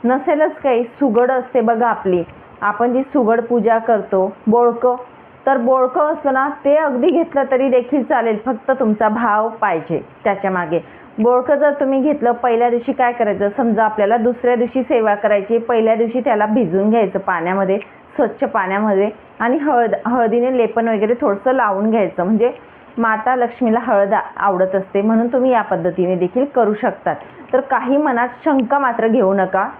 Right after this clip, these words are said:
सेवा करत असताना, ठीक आहे. तर तुम्हाला ही सेवा करायची, आता कुठल्या कुठल्या वारी करायची तेच सांगेल.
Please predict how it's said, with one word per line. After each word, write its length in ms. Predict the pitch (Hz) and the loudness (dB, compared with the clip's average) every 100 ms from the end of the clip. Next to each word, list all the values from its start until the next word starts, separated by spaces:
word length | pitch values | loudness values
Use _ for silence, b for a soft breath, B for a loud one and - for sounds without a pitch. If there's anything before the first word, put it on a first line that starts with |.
| - - | -20 -2
सेवा 240 | 247 196 | 0 0
करत 320 | 196 196 180 175 | 0 -2 0 -2
असताना, 400 | 175 185 175 196 | -4 -4 -4 -2
ठीक 240 | 285 294 | -2 -2
आहे. 240 | 247 - B B B | -4 -6 B B B
तर 80 | 254 | -2
तुम्हाला 380 | 277 285 285 285 | 0 2 2 2
ही 280 | 294 262 330 | 0 0 0
सेवा 340 | - 240 233 | 2 0 0
करायची, 460 | 226 233 220 202 233 | 0 0 0 0 0
आता 220 | 226 233 | 0 0
कुठल्या 380 | 247 262 262 262 | -2 -4 0 0
कुठल्या 300 | 262 262 269 | 0 0 2
वारी 240 | 240 196 | 2 0
करायची 400 | 190 202 190 202 | 0 0 2 0
तेच 180 | 214 196 | -2 -4
सांगेल. 440 | 190 233 185 170 | -2 -4 0 -2